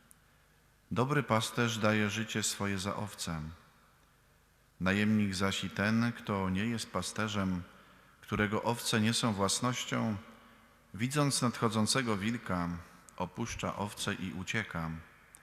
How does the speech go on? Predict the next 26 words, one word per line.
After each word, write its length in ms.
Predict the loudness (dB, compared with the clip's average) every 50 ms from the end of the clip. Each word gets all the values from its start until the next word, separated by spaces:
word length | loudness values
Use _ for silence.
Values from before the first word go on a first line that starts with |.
| -20 -20 -20 -20 -20 -20 -8 0
a 160 | 2 2 2
wilk 320 | 2 0 -6 -6 -6 -4 -2
je 120 | -2 -2
porywa 540 | 0 0 0 0 2 0 0 2 2 0 0
i 140 | 0 -4 -4
rozprasza. 680 | -2 -2 -4 -4 -2 -2 -2 -2 -4 -6 -8 -8 -8 -8 -10 -14 -18 -20 -20 -20 -20 -20 -20 -20 _ _ _ _ _ _ _ _ _ _ _ _ _ _ _ _ _ 0
Najemnik 480 | 2 4 4 4 4 2 2 0 -2
ucieka, 480 | -4 -4 0 -2 -2 0 2 0 2 2 0 -2 -4 -10 -16 -20 -20 -20 -20 -20 -20 -20 -4 -2
dlatego 400 | -2 0 0 0 0 0 -2 0
że 140 | 2 2
jest 180 | 2 2 2 2
najemnikiem 840 | 4 4 4 4 4 2 2 0 0 -2 0 0 2 2 0 -2 -2 -6 -12 -20 -20 -20 -20 -20 -16 -4
i 220 | 0 2 2 4
nie 180 | 4 4 4 2
zależy 420 | 2 0 0 2 0 0 -2 -2
mu 140 | -2 0 0
na 140 | -2 -2 -4
owcach. 600 | -4 -8 -8 -8 -8 -8 -8 -8 -8 -12 -16 -18 -20 -20 -20 -20 -20 _ _ _ _ _ _ _ _ _ _ _ _ _ _ _ _ _ _ _ _ _ _ _ _ _ _ _ _ _ _
Ja 140 | 0 0 2
jestem 580 | 2 2 0 -2 -2 0 0 0 0 0 -2 -4 -8 -10
dobrym 460 | -8 0 0 0 0 2 0 0 0 0
pasterzem 840 | 0 -2 -2 -2 0 0 0 0 0 -2 -2 -2 -2 -4 -6 -8 -10 -14 -18 -20 -20 -20 -20 -20 -20 -20 -20 -20 _ _ _ -2
i 160 | 0 0 0
znam 400 | 0 2 2 4 4 4 4 2
owce 360 | 2 -2 -2 0 -2 0 0
moje, 500 | 2 2 2 2 2 0 0 0 -2 -2